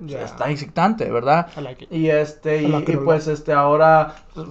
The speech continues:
Speaker 2: Match, The Match Room con este Eddie Hearn, ¿verdad? Ha estado poniendo buenas peleas y pues
Speaker 1: Ya.
Speaker 2: ahora, ah, Showtime quiere rem-, demostrar por qué ha sido uno de los,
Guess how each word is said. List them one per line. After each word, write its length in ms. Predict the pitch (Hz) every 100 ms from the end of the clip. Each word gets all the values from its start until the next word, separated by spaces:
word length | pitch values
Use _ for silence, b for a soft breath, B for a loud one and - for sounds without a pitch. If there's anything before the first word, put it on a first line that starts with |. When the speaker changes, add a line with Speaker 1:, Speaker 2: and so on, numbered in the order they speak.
| 147
Speaker 2:
Match, 500 | 165 156 160 180 -
The 100 | 175
Match 400 | 156 156 175 -
Room 340 | 190 185 190 180
con 200 | 170 156
este 360 | 147 - 156 147
Eddie 160 | 160
Hearn, 320 | 147 170 185
¿verdad? 220 | 185 156 147
Ha 20 |
estado 300 | 156 151 151
poniendo 300 | 156 151 147
buenas 260 | 147 147 143
peleas 560 | 135 135 147 170 170
y 80 | 156
pues 220 | 143 147 147
Speaker 1:
Ya. 60 |
Speaker 2:
ahora, 560 | 147 156 180 180 180 B B B
ah, 160 | 165 170
Showtime 480 | 165 180 175 185 180
quiere 220 | 175 180
rem-, 240 | 175 175 170
demostrar 460 | 170 165 160 175
por 160 | 170 160
qué 100 | 165
ha 100 | 165
sido 220 | 180 165
uno 180 | 170 165
de 40 |
los, 300 | 160 156 -